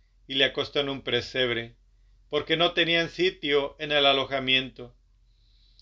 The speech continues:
Había en la misma comarca algunos pastores. Se les presentó el ángel del Señor y les dijo:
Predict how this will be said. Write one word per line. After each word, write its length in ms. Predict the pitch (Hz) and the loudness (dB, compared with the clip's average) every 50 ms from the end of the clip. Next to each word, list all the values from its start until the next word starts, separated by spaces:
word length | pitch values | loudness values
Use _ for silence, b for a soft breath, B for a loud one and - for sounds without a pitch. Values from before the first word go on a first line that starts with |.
| b b _ | b b _
Había 260 | 143 139 127 139 143 | -2 2 4 6 6
en 80 | 143 143 | 6 6
la 80 | 139 | 4
misma 360 | 135 139 143 143 143 139 - | 2 0 0 0 0 0 0
comarca 500 | - 131 127 127 127 139 147 160 - 147 | -2 -6 -4 0 2 2 2 0 -2 -4
algunos 400 | 131 120 113 123 120 120 120 - | -4 -2 -2 -2 -2 -2 -4 -4
pastores. 720 | - - 135 - - - 127 123 123 131 127 - - _ _ _ _ _ _ _ _ _ _ _ _ _ _ _ _ _ _ | -6 -8 -8 -8 -6 -4 -4 -4 -4 -4 -8 -12 -18 _ _ _ _ _ _ _ _ _ _ _ _ _ _ _ _ _ _
Se 160 | _ - 165 | _ -2 2
les 220 | 160 160 165 156 - | 4 4 4 4 2
presentó 600 | - 170 160 147 - 147 151 147 127 - 147 139 | 0 -2 -2 0 0 -2 -4 -4 -4 -2 0 2
el 120 | 135 135 | 2 4
ángel 340 | 139 143 139 - 143 131 127 | 2 2 0 0 -2 -2 0
del 180 | 123 127 120 - | 0 -2 -2 -2
Señor 560 | - 135 127 127 127 135 139 143 143 - - _ | -4 -4 -4 -2 0 2 2 0 0 -2 -8 _
y 100 | 156 139 | -10 -4
les 300 | 131 135 135 120 107 107 | -2 -2 -2 -2 -2 -2
dijo: 440 | 135 156 156 - - 113 104 101 | -2 -2 -2 -4 -10 -14 -14 -14